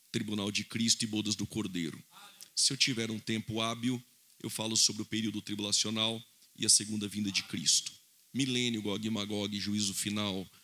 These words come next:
novos céus e nova terra, nós não teremos este tempo, mas quem sabe uma próxima oportunidade nós trabalharemos, e também a escatologia no livro de Daniel, as setenta semanas de Daniel e a estátua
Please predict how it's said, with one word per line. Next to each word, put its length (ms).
novos 240
céus 320
e 40
nova 220
terra, 400
nós 160
não 100
teremos 580
este 220
tempo, 440
mas 160
quem 120
sabe 280
uma 140
próxima 420
oportunidade 880
nós 160
trabalharemos, 1080
e 60
também 300
a 40
escatologia 880
no 100
livro 220
de 100
Daniel, 500
as 120
setenta 340
semanas 460
de 80
Daniel 500
e 100
a 40
estátua 580